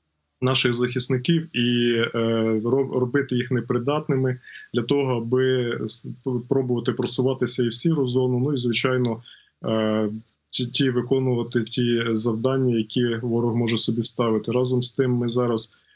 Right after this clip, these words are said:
е, також, е, проводимо активну роботу для того, все са-, що говориться для укріплення цих споруд. І інша важлива задача, зокрема і на цьому напрямку, і на Новопавлівському, це, е, мінування місцевості, мінування підступів, що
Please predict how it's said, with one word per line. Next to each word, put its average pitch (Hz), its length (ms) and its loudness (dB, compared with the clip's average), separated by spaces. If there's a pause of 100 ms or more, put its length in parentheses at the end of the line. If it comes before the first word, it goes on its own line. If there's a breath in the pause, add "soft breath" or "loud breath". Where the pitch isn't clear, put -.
(240 soft breath)
е, 110 200 0
також, 127 540 0
е, 113 280 0
проводимо 120 560 0
активну 120 400 -2
роботу 123 340 0
для 110 160 0
того, 120 280 0
все 117 200 -2
са-, 120 500 -2
що 120 220 0
говориться 120 480 0
для 113 340 0
укріплення 127 680 0
цих 117 240 -2
споруд. 151 520 -2
І 113 300 2 (380 loud breath)
інша 135 280 2
важлива 127 400 2
задача, 123 420 0
зокрема 120 500 0
і 117 80 2
на 110 120 0
цьому 135 320 0 (100)
напрямку, 110 380 0
і 113 40 2
на 113 100 2
Новопавлівському, 113 920 0
це, 117 400 0 (460 soft breath)
е, 110 340 2 (360)
мінування 120 560 2
місцевості, 123 600 0
мінування 113 440 2
підступів, 113 560 0
що 117 300 0